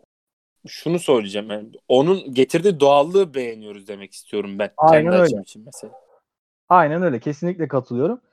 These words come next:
Speaker 2: Ee, arkadaşın postuna da şöyle bir yorum yapacağım.
Speaker 1: <laughs>
Speaker 2: Şimdi şaka dediğimiz şey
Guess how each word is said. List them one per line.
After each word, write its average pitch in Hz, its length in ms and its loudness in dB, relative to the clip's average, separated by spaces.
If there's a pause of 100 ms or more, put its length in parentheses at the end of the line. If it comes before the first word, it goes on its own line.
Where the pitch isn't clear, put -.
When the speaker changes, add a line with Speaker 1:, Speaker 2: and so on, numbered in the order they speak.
(280)
Speaker 2:
Ee, 139 40 2 (320)
arkadaşın 208 680 4
postuna 208 540 2
da 214 80 4
şöyle 233 300 4
bir 156 60 4
yorum 127 220 4
yapacağım. 127 360 -2 (420)
Speaker 1:
<laughs> - 340 -20
Speaker 2:
Şimdi 226 480 2 (680)
şaka 247 440 2
dediğimiz 202 380 2
şey 277 240 0